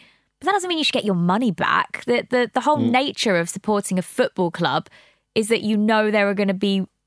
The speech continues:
Speaker 1: awful times and you know there are gonna be good times.
Speaker 2: Yeah, and it's, it's, I don't even think it's just about the devotion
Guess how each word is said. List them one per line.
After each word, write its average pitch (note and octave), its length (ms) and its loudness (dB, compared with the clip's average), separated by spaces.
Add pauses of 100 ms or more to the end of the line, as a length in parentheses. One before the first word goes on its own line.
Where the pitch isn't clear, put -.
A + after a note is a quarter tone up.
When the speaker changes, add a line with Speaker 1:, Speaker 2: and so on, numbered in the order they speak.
Speaker 1:
awful G#3+ 420 2
times D#3 500 0
and F#3+ 140 2
you F#3+ 80 0
know F#3 160 2
there F#3 160 2
are F3+ 40 -2
gonna F#3 200 0
be G3 140 0
good B3 320 0
times. D#3+ 520 -4
Speaker 2:
Yeah, A#3 200 6
and G3 100 4
it's, F#3 140 2
it's, F3+ 220 0 (100)
I F#3+ 180 2
don't F#3+ 300 0
even C#3+ 260 2
think C#3+ 340 0
it's A#2+ 200 -4
just B2 320 0
about A2 480 0 (280)
the A#2 80 2
devotion A2+ 680 0